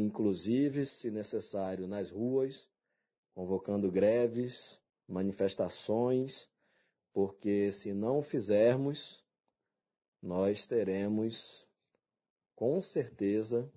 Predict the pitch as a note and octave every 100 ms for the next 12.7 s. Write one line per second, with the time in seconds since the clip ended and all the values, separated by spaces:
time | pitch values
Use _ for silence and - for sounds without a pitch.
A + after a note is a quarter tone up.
0 | _ _ _ _ - F#2 G#2 G#2 F2 F#2
1 | G#2 B2 B2+ - C3+ - - _ G2 F#2+
2 | F#2+ E2+ G#2 B2 C3 C3 C3 C3 - -
3 | _ _ _ A2+ G2+ G2 G#2+ A#2+ A#2 A2+
4 | G#2+ A2+ - - A2+ G#2 G2 F2 - -
5 | - _ _ _ _ - E2+ F#2 G2+ G#2+
6 | G2+ G#2+ A#2+ A#2 G#2 G#2+ A2 A2+ G#2+ F#2
7 | G2 B2 C#3+ - _ _ _ _ _ _
8 | _ G2+ F#2+ G2 G2 A#2+ G#2+ G#2+ A#2 C3
9 | D3+ D#3 _ _ _ _ _ - G#2 A2+
10 | - G#2 G#2+ A2 A#2 C#3 _ _ _ _
11 | _ - - F#2 F#2+ F#2 G#2+ A#2+ - A2
12 | A2+ A2+ A#2 B2 - -